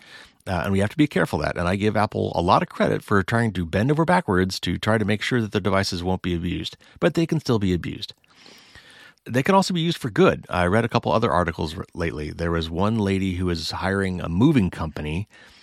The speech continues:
She was military or something, and they were moving across the country, as military people do often. And she's had enough moving experience to know that she didn't always trust her movers. So she slipped an AirTag into one of the boxes,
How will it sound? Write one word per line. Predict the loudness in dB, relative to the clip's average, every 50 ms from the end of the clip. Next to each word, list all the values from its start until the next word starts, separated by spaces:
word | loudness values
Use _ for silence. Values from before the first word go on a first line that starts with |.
| -20 -20 _ _ -6
She | -4 -2 0
was | 2 2 0 0 -2 -6 -8 -6
military | -4 -2 -2 -2 -2 -4 -4 -2 -2
or | -2 -2
something, | -2 -2 -4 -2 -2 -4
and | -2
they | -2 0
were | 2
moving | 2 4 4 2
across | 2 2 2 0 0 2 -2
the | -6
country, | -4 -4 -6 -4 -4 -4 -4 -4 -6 -8 _ -4
as | -4 -4 -4 -4 -6
military | -4 -4 -4 -4 -2 -4 -4 -4
people | -6 -8 -6 -6 -6 -4
do | -2 -2 -2 -2 -4 -4
often. | -2 -4 -4 -4 -4 -6 -8 -8 -8 -12 _ _ _ _ _ _ _ _ _ _ _ _ _ -20 -10 -6
And | -4 -4 -2 -2 -2 -2 -2 -4 -8 _ -20 -20 -20 -20 -20 -20 -20 _ _ _ _ _ -20 -20 -8 -6
she's | -4 -2 0 0 -2 -2 -2
had | -2 -2 -2
enough | 0 0 0 0 2 4
moving | 4 4 6 4 4
experience | 2 0 -2 -2 0 0 0 0 -2 -2
to | -2
know | 0 0 0
that | 0 0
she | -2 -2
didn't | -2 0 0 0
always | 2 2 2 2 0
trust | 0 0 -2 -2 -2 0
her | -2 0
movers. | 4 4 4 4 2 0 -2 -2
So | -4 -2 -2 -2
she | 0 0 0
slipped | 0 0 -4 -2 -2
an | -2 -2
AirTag | 0 -2 -2 0 0 -2 -2 -2 -2 0 0
into | 0 -2 0 0
one | 0 0 0
of | 0
the | 2
boxes, | 2 2 2 0 -2 -2 -2 -2 -2 -4 -6